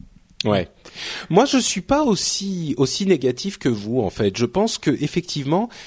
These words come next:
les, les, le marché des téléphones mobiles et des systèmes d'exploitation mobile commence à être vraiment, euh, à maturité. Mais justement, ça veut dire que maintenant, il y a la place pour quelqu'un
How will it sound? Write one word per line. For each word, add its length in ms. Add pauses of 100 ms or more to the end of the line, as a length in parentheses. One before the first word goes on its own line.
(100)
les, 320
les, 240
le 140
marché 600 (120)
des 540
téléphones 520
mobiles 400 (100)
et 80
des 220
systèmes 400
d'exploitation 580
mobile 340 (200)
commence 360
à 80
être 220
vraiment, 720 (240)
euh, 120 (100)
à 100
maturité. 760 (360)
Mais 280
justement, 440
ça 120
veut 120
dire 240
que 120
maintenant, 420
il 100
y 60
a 60
la 120
place 300
pour 220
quelqu'un 500